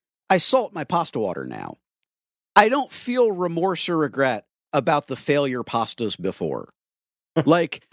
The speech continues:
Speaker 1: I don't, I don't have any emotions at all about those terrible, terrible unsalted pastas that I suffered through and inflicted on others. 'Cause it's
Speaker 2: Way to
Speaker 1: fine.
Speaker 2: go, Jed.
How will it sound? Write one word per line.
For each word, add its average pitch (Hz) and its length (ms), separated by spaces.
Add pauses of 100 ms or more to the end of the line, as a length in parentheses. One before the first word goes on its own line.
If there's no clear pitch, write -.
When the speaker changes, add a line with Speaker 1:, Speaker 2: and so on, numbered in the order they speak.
Speaker 1:
I 214 120
don't, 220 220 (120)
I 214 80
don't 247 140
have 233 180
any 240 260
emotions 208 560
at 180 80
all 156 480 (220)
about 156 420 (180)
those 170 180
terrible, 185 540
terrible 165 520
unsalted 156 580
pastas 131 640 (280)
that 147 120
I 147 100
suffered 156 540
through 143 420
and 147 280
inflicted 165 580
on 139 160
others. 95 480 (300)
'Cause 285 140
it's 226 140
Speaker 2:
Way 135 140
to 123 80
Speaker 1:
fine. 113 60
Speaker 2:
go, 113 280
Jed. 90 540